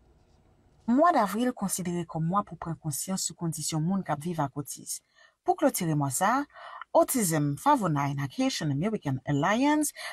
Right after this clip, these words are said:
reyalize yon konferans nan dat vennsèt avril de mil vennkat la. Evènman sila ki fèt nan Brooklyn te reyini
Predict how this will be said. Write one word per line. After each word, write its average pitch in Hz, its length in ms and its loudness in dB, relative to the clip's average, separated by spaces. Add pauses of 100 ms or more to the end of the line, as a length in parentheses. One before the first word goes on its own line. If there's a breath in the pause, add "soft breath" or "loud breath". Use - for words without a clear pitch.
(120)
reyalize 320 340 4
yon 233 160 0
konferans 190 480 -2
nan 175 140 0
dat 156 180 2
vennsèt 165 640 2
avril 156 240 0
de 151 80 2
mil 143 160 2
vennkat 135 480 -2
la. - 140 2 (580 loud breath)
Evènman 311 320 6
sila 180 320 2
ki 165 160 -8
fèt 147 160 0
nan 143 160 2
Brooklyn 277 560 2
te 208 80 2
reyini 160 320 2